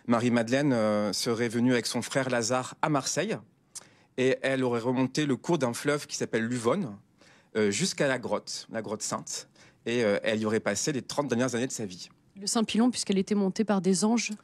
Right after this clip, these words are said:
Speaker 1: Tout à fait. Euh, selon la tradition provençale, elle était, euh, portée par les anges sept fois par jour sur le Saint-Pilon, qui est une chapelle sur la crête de la Sainte-Baume.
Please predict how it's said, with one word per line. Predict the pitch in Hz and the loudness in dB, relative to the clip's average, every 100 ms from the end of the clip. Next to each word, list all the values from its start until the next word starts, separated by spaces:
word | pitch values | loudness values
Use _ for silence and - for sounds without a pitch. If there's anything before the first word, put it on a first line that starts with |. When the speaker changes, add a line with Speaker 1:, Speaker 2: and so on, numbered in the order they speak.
| _ - | _ -2
Speaker 1:
Tout | 180 | 0
à | 160 | 2
fait. | 156 160 | 2 2
Euh, | 127 113 107 | 4 2 0
selon | 143 143 | 2 2
la | 131 | 2
tradition | - 135 - 135 | -2 -2 0 0
provençale, | 135 113 117 170 202 | 0 0 2 0 0
elle | 110 | -2
était, | 110 - 143 | -4 -2 0
euh, | 147 113 104 104 | 2 2 0 0
portée | 165 165 196 | -4 0 0
par | 170 139 | 0 0
les | 135 120 | 0 0
anges | 147 139 113 | -2 -2 -4
sept | - 175 175 | -4 -2 -2
fois | 160 | -2
par | 151 127 | -4 -4
jour | 143 170 110 - _ _ _ - | -4 -4 -6 -16 _ _ _ -8
sur | - 208 | 0 2
le | 175 | 2
Saint-Pilon, | 156 135 131 196 | 0 0 0 -2
qui | - | -4
est | - | -6
une | 123 | -4
chapelle | - 127 156 160 117 | -2 -2 -2 -2 -2
sur | - 175 | -4 -4
la | 160 | -6
crête | - 156 | -4 -4
de | 127 | -2
la | 120 | -4
Sainte-Baume. | - 107 101 175 165 | -4 -6 -4 -2 -2